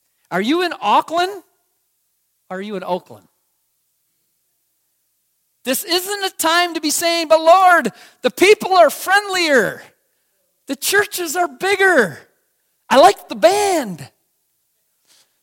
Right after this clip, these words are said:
The food is really good." Yeah, you laugh.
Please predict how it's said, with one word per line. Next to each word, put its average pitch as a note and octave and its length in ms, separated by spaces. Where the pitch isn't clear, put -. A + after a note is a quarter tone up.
The - 100
food G#4+ 420
is E4 180
really F#4+ 280
good." F4 580
Yeah, B3+ 100
you F#3 200
laugh. B3 540